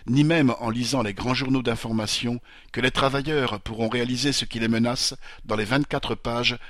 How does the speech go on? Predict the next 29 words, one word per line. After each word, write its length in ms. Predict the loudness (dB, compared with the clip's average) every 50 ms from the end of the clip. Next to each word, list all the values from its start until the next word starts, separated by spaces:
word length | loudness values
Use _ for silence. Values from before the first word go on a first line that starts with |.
| -14 -8
de 100 | -4 0
cet 220 | 0 2 2 0
accord. 480 | -2 -4 -6 -8 -10 -10 -12 -16 -18 -20 -20 -20 -20 -20 -20 _ _ -20 -20 -20 _ _ -4
Et 80 | 0 2
même 240 | 4 4 4 4
dans 120 | 2 2 2
celle-ci, 520 | 0 0 0 0 0 0 0 -2 -6 -10 -14 -20 -20 -20 -20 -6 0
comme 180 | 0 2 2
dans 120 | 2 2 0
les 80 | 0
contrats 280 | 0 -2 -2 0 0 0
d'assurance, 720 | 0 0 0 0 -2 -2 -2 -2 -2 -2 -2 -4 -6 -6 -12 -20 -20 -10
le 160 | -4 -2 -2
diable 360 | 0 2 2 2 2 2 2 0
se 140 | -2 -2
cache 420 | -2 -2 0 2 6 6 6 6 4
dans 100 | 0 -2
les 100 | 0 0
détails. 500 | -2 -2 -6 -8 -8 -12 -12 -12 -16 -18 -20 -20 _ _ _ _ _ -20 -20 -20 -20 -20 -20 _ _ _ -20 -20 -20 -20 -20 -20 -20 -16 -10
Tout 140 | -6 -6 -6
tient 280 | -4 -2 0 0 0 0 0
en 80 | -2 -2
quelques 280 | -2 -2 -4 -2 -2
lignes 420 | -2 0 2 2 2 2 0 -2 -4 -8 -16 -18 -8 -4
dans 180 | -2 -2 0
un 40 | 2
chapitre 600 | 4 4 2 2 -2 -4 -8 -6 -6 -6 -8 -8 -10 -16 -20 -20 -14 -8
très 240 | -2 0 0 2 2
improprement 580 | 0 -2 -2 -4 -6 -6 -2 0 0 0 0